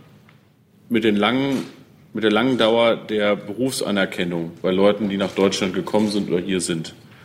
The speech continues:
Das dauert viel zu lange. Sie erinnern sich Frau, an Frau Schawan, die mal mit dem Anerkennungsgesetz Riesenhoffnung hatte, dass man ganz schnell Fachkräfte hebt.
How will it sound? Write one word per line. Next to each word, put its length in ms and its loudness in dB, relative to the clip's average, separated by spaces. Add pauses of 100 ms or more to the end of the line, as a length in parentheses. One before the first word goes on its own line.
(160)
Das 180 -6
dauert 300 2
viel 240 -6
zu 160 -4
lange. 280 0
Sie 120 -4
erinnern 240 -2
sich 160 -8
Frau, 340 -2
an 140 -4
Frau 200 0
Schawan, 640 0 (460)
die 60 -4
mal 120 0
mit 180 0
dem 160 4
Anerkennungsgesetz 1000 0
Riesenhoffnung 720 0 (500)
hatte, 380 2
dass 240 -4
man 140 2
ganz 180 2
schnell 240 2
Fachkräfte 560 -2
hebt. 460 -2